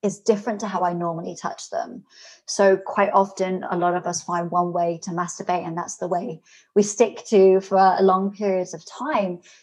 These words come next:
So if I'm not aiming for climax, if I'm not aiming for arousal, are there other elements of pleasure? Can I feel pleasure just from stroking? Can I feel pleasure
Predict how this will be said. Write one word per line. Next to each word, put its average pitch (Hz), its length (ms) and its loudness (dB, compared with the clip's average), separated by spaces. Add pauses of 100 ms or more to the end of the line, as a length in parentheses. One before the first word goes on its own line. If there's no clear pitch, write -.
So 202 300 -2
if 214 220 -6
I'm 202 240 2
not 254 300 -2 (240)
aiming 202 260 2
for 190 360 0
climax, 190 600 0
if - 120 -14
I'm 185 140 -4
not 240 300 0
aiming 220 460 2
for 180 300 -2
arousal, 202 840 -2 (1300)
are 214 160 8
there 220 220 4
other 214 300 2
elements 190 420 -2
of 170 180 -6 (200)
pleasure? 202 360 -2 (220)
Can 196 260 0
I 185 200 0
feel 185 360 0
pleasure 180 400 -4
just 175 220 -10
from 175 120 -6
stroking? 180 800 -6
Can 185 180 -12
I 180 120 -6
feel 180 240 -6
pleasure 175 500 -6